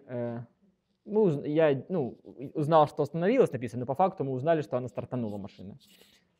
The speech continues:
То есть мы под-, подписались на другое событие, и вот таким вот образом. То есть выбор подписки события получается. Нужно нам знать, э, какой массив дёрнуть, в какой массив себя запушить.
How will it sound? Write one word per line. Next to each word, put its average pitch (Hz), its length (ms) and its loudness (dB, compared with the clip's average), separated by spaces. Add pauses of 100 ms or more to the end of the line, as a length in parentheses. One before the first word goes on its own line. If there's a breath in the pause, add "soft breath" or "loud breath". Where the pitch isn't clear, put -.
То 104 60 -8
есть - 160 -10
мы 139 120 0
под-, - 300 -14
подписались 131 400 -2
на 127 100 -2
другое 123 240 -2
событие, 151 500 0
и 185 160 -4
вот 151 260 -4
таким 139 200 -10
вот 131 140 -8
образом. 120 380 -4 (840 soft breath)
То 247 140 10
есть 214 140 6
выбор 226 320 8
подписки 208 440 4
события 220 460 6
получается. 151 560 2
Нужно 202 280 4
нам 165 200 2
знать, 208 380 4
э, 147 240 0
какой - 260 6
массив 170 420 2
дёрнуть, 143 460 8
в - 40 -18
какой - 200 4
массив 160 340 0
себя 147 240 2
запушить. 127 560 -4